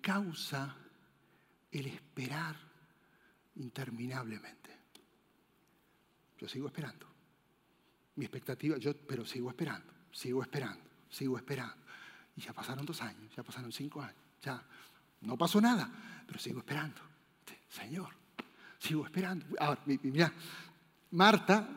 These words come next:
esperó y, y, y le dijo, "Si hubieras estado acá, si hubiera respondido, ta-, tal vez no hubiera pasado lo que pasó". De pronto, a lo mejor te relacionás con Marta.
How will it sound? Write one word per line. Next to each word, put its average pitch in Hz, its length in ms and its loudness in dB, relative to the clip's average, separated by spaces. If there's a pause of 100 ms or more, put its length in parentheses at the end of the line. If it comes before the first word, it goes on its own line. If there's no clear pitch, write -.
(460)
esperó - 840 6 (440)
y, 160 120 4
y, 170 340 2
y 160 40 6
le 160 120 8
dijo, 170 380 10 (300)
"Si - 140 -4
hubieras 156 200 8
estado 160 260 4
acá, 190 280 4 (840)
si - 160 -6
hubiera 139 180 0
respondido, 165 640 4 (960)
ta-, 131 180 0
tal 127 220 -2
vez 165 300 6
no 143 80 2
hubiera 143 180 4
pasado 135 280 0
lo 123 80 -2
que 110 60 -8
pasó". 202 320 -2 (2250)
De 151 80 -2
pronto, 180 460 6 (400)
a 151 60 -2
lo 143 40 2
mejor 214 220 0
te 214 100 4
relacionás 131 460 -2
con 113 180 -6
Marta. - 320 -10